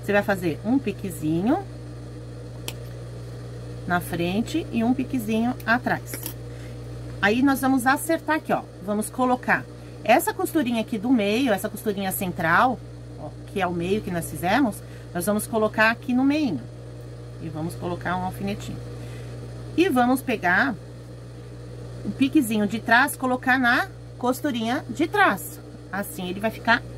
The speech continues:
bem alinhadinho. Todo sapatinho você não vem agora colocando, você ac-, acerta aqui, ó. Olha só como que ele assenta bem certinho, ó. E você vem e coloca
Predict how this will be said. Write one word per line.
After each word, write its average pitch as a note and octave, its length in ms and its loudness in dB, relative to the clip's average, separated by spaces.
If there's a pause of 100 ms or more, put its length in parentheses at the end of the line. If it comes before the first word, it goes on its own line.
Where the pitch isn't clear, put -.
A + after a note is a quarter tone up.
(180)
bem G3 320 4
alinhadinho. A#3+ 580 2 (1400)
Todo G#4+ 260 8
sapatinho D4+ 640 2
você D4+ 240 2
não D4+ 160 6
vem C#4+ 260 4
agora A3 240 6
colocando, G3+ 540 0
você G3+ 240 -6
ac-, A3 380 2
acerta G#3+ 480 2
aqui, C#4 280 0
ó. G3 180 6 (520)
Olha G3 220 0
só G3+ 160 0
como G3 160 -4
que - 200 -6
ele G3 160 2
assenta G#3 460 0
bem B3+ 220 2
certinho, F#3 500 -2
ó. - 720 -12
E G3 80 0
você G3 280 0
vem G3 260 2
e - 20 0
coloca A3 480 2